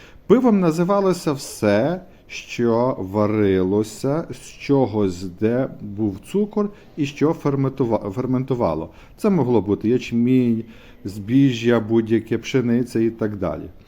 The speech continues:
На зображеннях і барельєфах ви бачите, що пиво п'ють через трубочку. Це не те, що були колись такі модні бари в єгиптян, а тому, що,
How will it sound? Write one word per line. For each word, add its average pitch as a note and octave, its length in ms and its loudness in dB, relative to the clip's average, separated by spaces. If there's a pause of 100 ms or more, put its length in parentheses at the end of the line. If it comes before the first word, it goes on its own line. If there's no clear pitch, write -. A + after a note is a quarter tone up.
(720)
На D3 180 0
зображеннях A#2 760 0
і B2 40 0
барельєфах C#3 640 -2
ви A#2 100 0
бачите, A#2 560 0
що - 280 -4
пиво A#2 340 -2
п'ють G2 260 -2
через A2 300 -2
трубочку. F2 640 -4 (420)
Це A2+ 140 2
не G2+ 120 0
те, G#3 180 0
що - 160 0
були A2+ 220 0
колись G#2 300 0
такі G#2 380 -2
модні G2+ 580 0
бари F#2+ 420 2
в E2+ 60 -4
єгиптян, F2 720 -4 (540)
а G#2 340 2 (480)
тому, A2+ 480 2
що, C#3 640 0